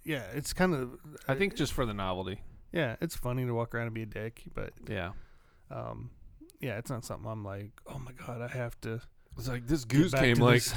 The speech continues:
Speaker 2: <laughs> "Did you just see that goose, like, honk at the, at the farmer, at the gardener? Oh my God."
Speaker 1: You can make him honk whenever you want to.
Speaker 2: Yeah, he can go honk.
Speaker 1: I mean, it's kinda funny to steal shit and take off with it, you know, and
Speaker 2: Yeah.
Speaker 1: stuff like that. But, uh,
Speaker 2: Yeah.
Speaker 1: yeah, it's all right.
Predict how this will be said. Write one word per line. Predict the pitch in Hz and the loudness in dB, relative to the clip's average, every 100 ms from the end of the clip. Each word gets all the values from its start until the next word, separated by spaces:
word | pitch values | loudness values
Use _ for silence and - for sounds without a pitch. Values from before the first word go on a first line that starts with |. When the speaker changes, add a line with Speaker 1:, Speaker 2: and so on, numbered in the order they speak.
| - | -4
Speaker 2:
<laughs> | - | -4
"Did | - 147 | 0 2
you | 196 | 4
just | 202 - | 4 2
see | 185 | 0
that | 196 151 | 2 4
goose, | 139 147 180 - | 8 8 8 4
like, | 135 123 | 2 2
honk | 139 123 151 | 6 6 6
at | 135 117 | 0 2
the, | 117 107 | 0 2
at | 107 | 2
the | 120 | 0
farmer, | - 120 151 160 180 147 | 2 4 6 6 4 2
at | 117 | -2
the | 120 | 0
gardener? | - 139 156 165 - - | 4 4 6 2 2 -4
Oh | - | -2
my | 143 113 | 0 0
God." | 120 127 123 - - - - | 0 2 2 2 -6 -8 -8
Speaker 1:
You | 214 | -6
can | - 147 | 2 2
make | 147 | 4
him | 135 | 2
honk | 175 175 | 2 2
whenever | 202 185 196 | 2 0 0
you | 214 | -2
want | 226 302 370 | 0 -2 -2
to. | - 113 | -4 -2
Speaker 2:
Yeah, | 123 190 240 151 | 6 6 8 4
he | 147 | 2
can | 147 | 2
go | 139 | 0
honk. | 117 139 147 147 160 - - - | 2 2 4 2 -2 -12 -16 -6
Speaker 1:
I | 202 | -2
mean, | 294 | -2
it's | 247 | 6
kinda | 214 180 | 8 8
funny | 147 147 | 8 4
to | 127 | 2
steal | - 147 139 | -2 2 2
shit | - 135 | 2 -2
and | 135 | 0
take | 135 123 | 0 2
off | 120 | 0
with | 127 120 | 0 -2
it, | 127 123 | -2 -4
you | 127 | -4
know, | 123 | -2
and | 107 101 | -2 -2
Speaker 2:
Yeah. | |
Speaker 1:
stuff | 101 135 | -2 -2
like | 131 120 | -4 -2
that. | 127 120 120 | -4 -4 -6
But, | 113 - 139 | -10 -10 -8
uh, | |
Speaker 2:
Yeah. | 135 120 87 110 - - | -4 -4 -6 -12 -18 -8
Speaker 1:
yeah, | 269 175 | -2 -2
it's | 156 | -2
all | 104 | -4
right. | 101 | -4